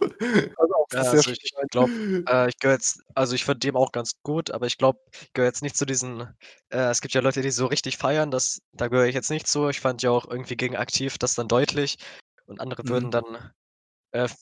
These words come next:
Speaker 2: vielleicht bisschen knapper sehen. Auch wenn
Speaker 3: Nee,
Speaker 2: die
Speaker 3: ich fand
Speaker 2: Rückrunde
Speaker 3: das
Speaker 2: dann
Speaker 3: auch
Speaker 2: wirklich
Speaker 3: sch-
Speaker 2: nicht, ja, ich meine,
Speaker 3: Ja.
Speaker 2: äh, für mich
Speaker 1: War
Speaker 2: war das
Speaker 1: die
Speaker 2: eigentlich schon nach den Hinrunden
Speaker 1: Rückrunde
Speaker 2: deutlich und da fanden's eigentlich noch viele knapp.
Speaker 1: Ja, ich fand's dort auch knapp und ich, ich versteh komplett, dass Aktiv gewonnen hat, aber ich moch-, mag Aktivs Rückrunde auch nicht so.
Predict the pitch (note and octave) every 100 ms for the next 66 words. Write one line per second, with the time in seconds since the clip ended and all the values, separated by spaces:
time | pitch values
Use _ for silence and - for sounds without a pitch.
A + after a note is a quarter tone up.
0 | - - A#2 A#2+ - - D#3+ - C#3 C#3+
1 | B2 C3+ C3 C3 _ _ _ _ _ _
2 | _ _ _ _ - - - B2+ - A2
3 | A2+ A#2+ B2 B2 A2 G#2+ C3+ B2+ C#3 C#3
4 | C3 C3 C3 - - _ _ _ _ _
5 | B2 C3 C#3+ C#3 A#2+ - - - _ _
6 | _ A#2+ G#2+ A#2 C3 C#3+ D#3+ F3 E3+ G3+
7 | F3 D#3+ E3+ G3 C#3+ C#3+ F3+ G3+ C3+ F3+
8 | F3+ F3+ E3 - - - D3+ C3+ D#3+ F3+
9 | D#3+ D#3 C3 C#3 C3 C3+ - C3+ - B2+
10 | _ - _ _ _ E3+ E3+ F#3 - E3+
11 | E3+ D#3+ D#3+ - D3+ D3+ D#3 D3 D3 -
12 | D#3+ C#3 D#3+ - D#3+ E3 D#3+ D#3 D3+ D#3
13 | D#3+ - C#3+ D3+ D#3 D3 C#3 C#3+ - D3
14 | D3 D#3 C#3+ C#3 D3+ - C#3+ - C3+ C#3+
15 | C#3 C#3+ C3+ - C#3+